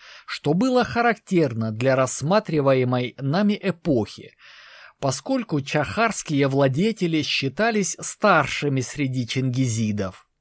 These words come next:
В приветственной речи были перечислены права лиц духовного звания, запрещены кровавые жертвы и поклонение онгонам. Запрещён был также древний похоронный обычай, во время которого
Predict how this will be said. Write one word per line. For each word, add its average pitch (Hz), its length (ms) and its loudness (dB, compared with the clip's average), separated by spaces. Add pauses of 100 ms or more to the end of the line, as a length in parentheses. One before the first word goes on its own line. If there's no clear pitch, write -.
(1000)
В - 140 -18
приветственной 156 840 2
речи 208 400 0
были 160 720 -2 (460)
перечислены 160 880 2
права 160 440 2
лиц 170 260 0
духовного 185 760 2
звания, 117 840 2 (480)
запрещены 156 800 2
кровавые 180 680 2
жертвы 117 640 0
и 139 220 -4
поклонение 160 920 0 (100)
онгонам. 127 1000 0 (640)
Запрещён 175 840 2
был 226 260 2
также 170 460 2
древний 202 540 2
похоронный 190 840 0
обычай, 135 680 0
во 113 160 0
время 120 340 2
которого 120 680 -4